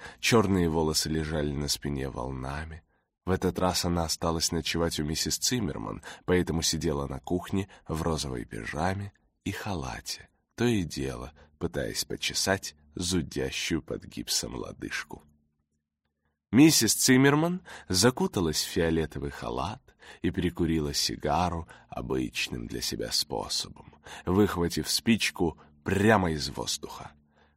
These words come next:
К открытому окну неторопливо потянулся дымок.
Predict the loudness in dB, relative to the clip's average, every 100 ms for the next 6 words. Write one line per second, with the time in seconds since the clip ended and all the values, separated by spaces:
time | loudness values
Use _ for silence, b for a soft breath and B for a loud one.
0 | 0 0 2 4 4 4 4 4 2 2
1 | 4 4 2 -2 0 2 2 2 -2 -4
2 | -2 -2 0 -2 -2 -4 -6 -6 -10 -16
3 | -20